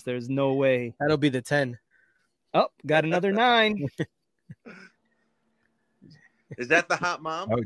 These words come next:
Speaker 4: Jonathan.
Speaker 1: No. <laughs> This is the ugly brother. This is Jonathan.
Speaker 3: <laughs>
Speaker 1: This is emo, emo guy right here. He's always in his feelings.
Speaker 2: <laughs>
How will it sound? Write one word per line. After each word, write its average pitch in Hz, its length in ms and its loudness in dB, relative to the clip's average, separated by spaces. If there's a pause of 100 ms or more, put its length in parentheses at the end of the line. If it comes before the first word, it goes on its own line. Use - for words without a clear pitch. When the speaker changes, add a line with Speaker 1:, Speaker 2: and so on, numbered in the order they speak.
Speaker 4:
Jonathan. 120 420 -4
Speaker 1:
No. 165 280 6
<laughs> 175 1400 0
This 170 180 6
is 196 140 2
the 165 160 8
ugly 156 240 6
brother. 131 360 6
This 135 180 0
is 156 100 -2
Jonathan. 143 720 0
Speaker 3:
<laughs> - 60 -20 (840)
Speaker 1:
This 156 160 -2
is 160 240 -4
emo, 156 420 2 (160)
emo 151 280 0
guy 123 280 -4
right 120 160 -8
here. 117 240 -10 (220)
He's 139 140 -14
always 143 240 -8
in 139 100 -10
his 131 120 -12
feelings. 123 600 -12
Speaker 2:
<laughs> - 60 -20